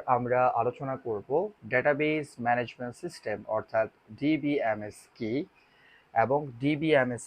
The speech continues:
এর কাজ। এরপরে আমরা আলোচনা করব রিলেশনাল ডেটাবেজ ম্যানেজমেন্ট সিস্টেম, যেটাকে আমরা সংক্ষেপে বলি আরডিবিএমএস।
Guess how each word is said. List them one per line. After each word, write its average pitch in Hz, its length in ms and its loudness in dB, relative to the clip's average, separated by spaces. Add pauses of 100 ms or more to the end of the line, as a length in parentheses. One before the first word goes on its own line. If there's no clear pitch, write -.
এর 101 160 -4
কাজ। 120 220 2 (960)
এরপরে 180 440 8 (100)
আমরা 151 340 6 (160)
আলোচনা 135 340 0
করব 139 320 -4 (380)
রিলেশনাল 151 720 2 (120)
ডেটাবেজ 131 500 0 (140)
ম্যানেজমেন্ট 113 540 -6
সিস্টেম, 123 400 -6 (680)
যেটাকে 151 280 4
আমরা 143 200 6 (200)
সংক্ষেপে 139 480 -2
বলি 120 320 -2 (200)
আরডিবিএমএস। 139 1040 2